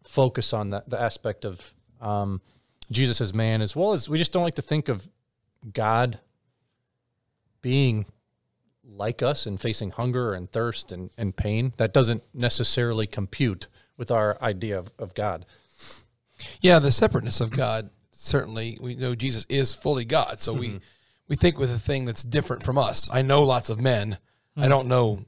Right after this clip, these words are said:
Speaker 2: I don't know anyone else like God. So, so by putting him in the category of people that I know, I, it, it almost takes away his specialness, or it feels like it would take away his
Speaker 1: Right.
Speaker 2: specialness. So we're,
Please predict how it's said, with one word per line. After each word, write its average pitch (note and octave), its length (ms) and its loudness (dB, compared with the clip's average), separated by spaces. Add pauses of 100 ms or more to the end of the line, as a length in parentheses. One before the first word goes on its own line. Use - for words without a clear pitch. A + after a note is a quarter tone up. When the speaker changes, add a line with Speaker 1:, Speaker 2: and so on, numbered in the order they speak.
(520)
Speaker 2:
I B2+ 60 -8
don't B2 80 -4
know A#2 120 -4
anyone A2+ 220 -6
else A2 160 -6
like G#2 140 -4
God. G#2+ 360 0
So, A#2 420 2 (360)
so C3+ 200 -2
by A#2+ 420 0 (160)
putting D3+ 240 2
him C#3 120 -2
in B2+ 60 -6
the - 80 -6
category B2 400 2
of A2+ 60 -2
people B2 200 2
that A2+ 120 0
I G#2 80 -2
know, A2+ 580 4 (480)
I, A#2 340 -4
it, - 180 -12
it - 180 -8
almost C#3 260 0
takes C3+ 220 0
away A#2 180 0
his G#2+ 180 -2
specialness, A2+ 520 -4
or A2 100 -4
it G2 60 -8
feels C3+ 340 0
like - 140 -4
it A2+ 80 -8
would A#2 160 -8
take - 180 -8
away A#2 160 -6
his G2+ 160 -6
Speaker 1:
Right. G2 160 -2
Speaker 2:
specialness. - 440 -6 (580)
So D#3 240 6
we're, C3+ 260 -2